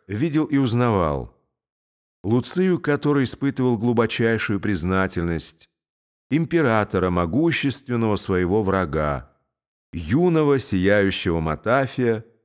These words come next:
которого он любил, писателей, с нетерпением ждавших любой оплошности, которую он может допустить.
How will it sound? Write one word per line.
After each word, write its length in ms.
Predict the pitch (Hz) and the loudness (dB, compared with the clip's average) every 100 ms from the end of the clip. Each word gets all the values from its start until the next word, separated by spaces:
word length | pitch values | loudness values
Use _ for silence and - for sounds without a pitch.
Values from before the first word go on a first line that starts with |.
| _ | _
которого 480 | - 113 123 120 110 | -6 -2 0 2 0
он 280 | - 104 101 | 0 -2 0
любил, 600 | 101 80 92 95 95 - _ _ _ _ _ _ | 0 0 0 0 -2 -8 _ _ _ _ _ _
писателей, 680 | 190 185 156 147 139 135 127 | -6 -2 0 0 0 -2 -2
с 80 | 123 | -2
нетерпением 680 | 113 120 107 147 151 127 | 0 0 0 -2 0 0
ждавших 540 | 90 90 120 - 113 - | 0 2 0 0 -4 -2
любой 320 | 92 123 147 | 0 0 0
оплошности, 880 | 123 123 98 101 104 - 95 - 92 | -2 -4 0 2 2 0 -6 -6 -6
которую 360 | 92 90 95 87 | -4 0 0 0
он 80 | |
может 300 | 87 104 98 | 0 -2 -2
допустить. 680 | 87 90 90 - 85 80 - | -2 -4 -6 -8 -8 -8 -8